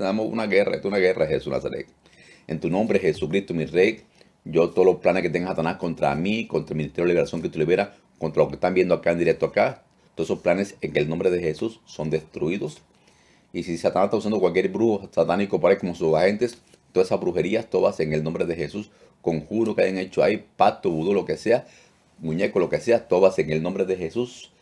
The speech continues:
son anuladas, todas. Todas destruidas, anuladas en el nombre de Jesús. Todo, todo, todo. Destruyo todos los conjuros, rezos,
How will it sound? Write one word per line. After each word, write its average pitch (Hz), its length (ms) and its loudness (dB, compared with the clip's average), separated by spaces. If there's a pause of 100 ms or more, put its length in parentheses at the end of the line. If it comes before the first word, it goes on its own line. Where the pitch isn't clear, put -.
(140)
son - 320 -6 (100)
anuladas, 73 680 -2
todas. - 360 -2 (1080)
Todas 98 460 6
destruidas, 101 720 0
anuladas 80 560 6
en 67 140 -4
el 67 120 -2
nombre 65 240 -2
de 65 100 -6
Jesús. 67 320 -10 (140)
Todo, 80 400 6 (520)
todo, 80 400 4 (260)
todo. 87 380 2 (360)
Destruyo 92 340 2
todos 85 100 4
los 92 80 6
conjuros, 107 920 0
rezos, 107 480 2